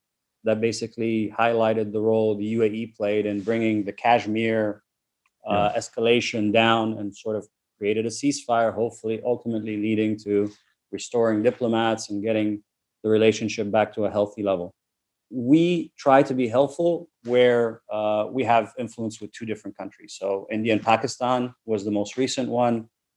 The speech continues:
Speaker 1: But you remember about three years ago, we also brought the Ethiopians and the Eritreans together for a peace deal, uh, which seems to not be doing <laughs> too well right now. But,
Speaker 2: Mm.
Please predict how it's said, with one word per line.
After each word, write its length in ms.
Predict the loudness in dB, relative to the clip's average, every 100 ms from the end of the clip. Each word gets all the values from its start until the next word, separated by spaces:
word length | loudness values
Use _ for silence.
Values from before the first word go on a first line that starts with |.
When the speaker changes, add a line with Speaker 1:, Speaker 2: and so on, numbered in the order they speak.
| _
Speaker 1:
But 120 | -8 -2
you 140 | 2
remember 520 | 4 4 2 2 2
about 280 | 4 0 -2
three 160 | -8 -6
years 280 | -4 -4 -4
ago, 200 | -2 0
we 140 | 2
also 440 | 2 2 0 0
brought 360 | 0 2 2 2
the 120 | -4
Ethiopians 600 | -6 -6 -6 -6 -6 -8
and 100 | -6
the 60 | -2
Eritreans 600 | -2 -2 -4 -4 -4 -4
together 360 | 0 2 4
for 220 | 2 -2 -4
a 40 |
peace 280 | -4 -12 -8
deal, 420 | -2 0 0 -4 _ _ _ _ _ -8
uh, 160 | -6 -4
which 260 | -6 -10
seems 340 | -10 -6 -6 -4
to 60 |
not 200 | 0 0
be 80 | 0
doing 220 | -2 -2
<laughs> 100 | 0
too 120 | 4 6
well 220 | 6 6
right 200 | 4 2
now. 340 | 4 6 6
But, 220 | 6 4
Speaker 2:
Mm. 200 | 2 -12